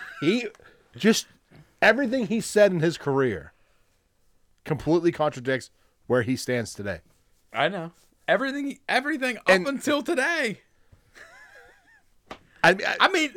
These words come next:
Speaker 1: during his presidency, he has literally said, "We will not be sending tanks and, and offensive weapons to Ukraine. That would mean World War Three."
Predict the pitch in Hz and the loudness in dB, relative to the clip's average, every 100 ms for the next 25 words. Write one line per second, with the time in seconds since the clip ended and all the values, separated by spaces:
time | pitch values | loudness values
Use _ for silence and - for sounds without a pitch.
0 | - 392 180 440 370 349 302 254 294 320 | -8 0 8 10 10 6 2 6 6 8
1 | 269 262 247 240 226 311 254 233 262 262 | 4 -4 -2 0 4 4 4 2 2 2
2 | 254 240 233 185 208 160 123 - _ _ | 4 0 0 -2 0 0 -2 -6 _ _
3 | _ - 131 139 131 135 131 - 113 110 | _ -6 -4 -2 0 0 -2 -4 -4 -4
4 | 101 110 101 98 - - - 110 104 98 | -4 -4 -4 -6 -12 -20 -12 -10 -8 -10
5 | 95 - 107 104 110 110 107 107 98 92 | -12 -8 -6 -6 -2 -2 -2 -6 -8 -6
6 | 104 98 98 87 95 - 139 123 139 143 | -6 -6 -10 -12 -8 -4 -2 -2 -2 -4
7 | 123 131 123 131 120 127 117 131 117 | -4 -4 -2 -2 0 -2 0 0 0